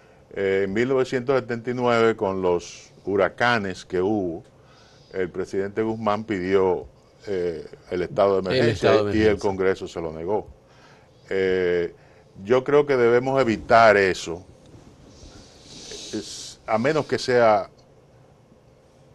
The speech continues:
Speaker 1: tajantemente necesario. Eh, pero de cualquier modo, este
Speaker 2: ¿Cuál es el riesgo que se correría si se autoriza al presidente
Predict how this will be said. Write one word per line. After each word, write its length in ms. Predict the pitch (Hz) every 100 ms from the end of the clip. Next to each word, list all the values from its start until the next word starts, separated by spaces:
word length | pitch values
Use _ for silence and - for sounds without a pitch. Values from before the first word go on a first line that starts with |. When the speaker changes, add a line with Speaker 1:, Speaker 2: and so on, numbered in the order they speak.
| _ _ _ _ _ _ _ -
Speaker 1:
tajantemente 720 | 101 120 135 117 104 104 95
necesario. 640 | 90 - 80 - - - - _ - _ - _ _ _ _
Eh, 280 | 98 98 95 95 110
pero 240 | 110 110
de 80 | 110 104 -
cualquier 380 | 113 107 160
modo, 420 | 151 110 95 95 110 _ _ _ _ _ _ - _ _ _ -
este 920 | 98 - - 101 98 92 90 85 - - _ _ - _ _ _ _ _ _ _ -
Speaker 2:
¿Cuál 180 | 196 208
es 60 |
el 120 | 196
riesgo 420 | 147 165 151 156 143
que 100 | 139
se 100 | -
correría 640 | 135 120 113 120 131 113
si 540 | - - 107 104 107 - - - - -
se 160 | - 113
autoriza 640 | 107 123 120 135 - 120
al 100 | 104
presidente 760 | 107 95 107 98 98 85 -